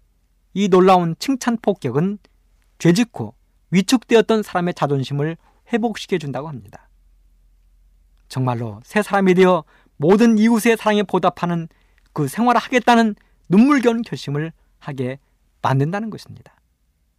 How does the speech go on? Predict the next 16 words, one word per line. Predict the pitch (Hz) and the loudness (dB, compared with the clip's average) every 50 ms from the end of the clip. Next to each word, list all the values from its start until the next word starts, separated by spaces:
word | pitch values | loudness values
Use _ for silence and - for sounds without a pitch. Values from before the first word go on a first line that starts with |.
| _ _ _ _ _ _ _ _ _ _ _ _ _ _ _ | _ _ _ _ _ _ _ _ _ _ _ _ _ _ _
범죄 | - 160 180 196 202 185 214 190 | 0 4 4 4 6 6 4 2
행위에 | 180 196 190 180 175 | 4 2 2 2 2
대한 | 160 180 175 160 156 147 143 - | 4 4 4 2 2 -2 -6 -6
이 | - 151 143 | -6 -6 -4
기발한 | - - 156 147 135 131 127 127 | -2 -2 -2 -2 -2 -2 -4 -6
처리 | 123 - 226 220 220 | -6 -6 -6 -6 -6
방식은 | 220 165 123 117 - - 180 131 95 - _ _ _ _ _ _ _ _ _ _ _ _ | -8 -10 -12 -12 -12 -12 -12 -12 -12 -14 _ _ _ _ _ _ _ _ _ _ _ _
문자 | - 131 135 120 147 127 | -6 -6 -4 -4 -4 -4
그대로 | 120 113 123 110 107 104 - _ _ _ - | -4 -6 -8 -8 -10 -10 -14 _ _ _ -8
효과 | - 220 - - 208 185 180 185 - _ _ _ _ _ _ _ | -8 -8 -4 -2 -2 -2 -2 -4 -8 _ _ _ _ _ _ _
만점이라고 | - 117 135 127 - 170 160 156 156 170 170 - | -4 -4 -4 -2 -2 -2 -2 -2 -4 -6 -8 -12
합니다. | 147 113 101 95 - - _ _ _ _ _ _ _ _ _ _ _ _ _ _ _ _ _ _ _ _ _ _ _ _ _ _ _ _ _ _ | -16 -18 -18 -20 -20 -20 _ _ _ _ _ _ _ _ _ _ _ _ _ _ _ _ _ _ _ _ _ _ _ _ _ _ _ _ _ _
그래서 | - 175 185 156 - 151 113 95 - _ _ _ _ _ _ _ _ _ _ _ _ _ _ _ _ | 0 0 0 2 0 -2 -4 -6 -10 _ _ _ _ _ _ _ _ _ _ _ _ _ _ _ _
이 | - 175 202 220 226 | -4 -2 -2 0 -2
바벤바족 | 214 - - 170 165 196 226 233 226 202 185 180 208 190 - _ | -2 -4 -4 0 2 4 4 4 4 4 4 2 0 -4 -6 _
부족은 | - 123 123 117 113 139 165 147 98 87 101 117 | -12 -10 -10 -8 -6 -4 -4 -4 -6 -8 -14 -20